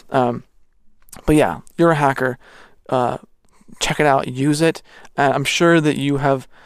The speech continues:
uh, a high level of, uh, what would we call this? I wanna say high level, high level of pain when it comes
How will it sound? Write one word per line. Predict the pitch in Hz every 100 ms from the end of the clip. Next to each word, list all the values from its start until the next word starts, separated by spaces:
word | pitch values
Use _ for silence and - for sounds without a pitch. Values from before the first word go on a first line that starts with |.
| - -
uh, | 131 127 127 135 - _ _ _
a | 143
high | 135 165
level | 165 160 151 139
of, | 143 127 - _ -
uh, | 135
what | 135 147
would | 147
we | 143
call | - 135 127
this? | 123 - - - - -
I |
wanna | 143
say | 135
high | - 170
level, | 160 135
high | 170
level | 185 156
of | 135 -
pain | - 151 170
when | 147
it |
comes | - 143